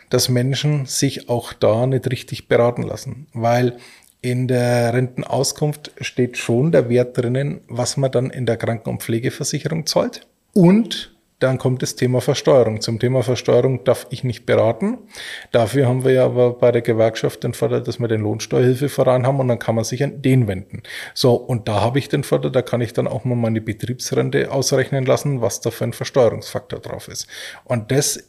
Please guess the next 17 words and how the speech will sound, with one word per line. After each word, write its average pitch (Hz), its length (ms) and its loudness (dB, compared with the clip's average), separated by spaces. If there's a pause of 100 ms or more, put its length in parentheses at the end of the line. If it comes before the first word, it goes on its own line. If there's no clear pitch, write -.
erlebe 135 340 0
ich - 120 -2
sehr - 200 2
oft, 165 280 -4
dass - 160 -2
Menschen 131 440 -2
dieses - 280 -4
Beratungsangebot, 113 1300 -2
das 113 160 -4
es 120 220 -2
ja 113 160 -2
bei - 180 -2
uns 135 240 -4
für 127 140 -4
unsere 120 180 -4
Mitglieder 117 420 -2
gibt, 165 260 -4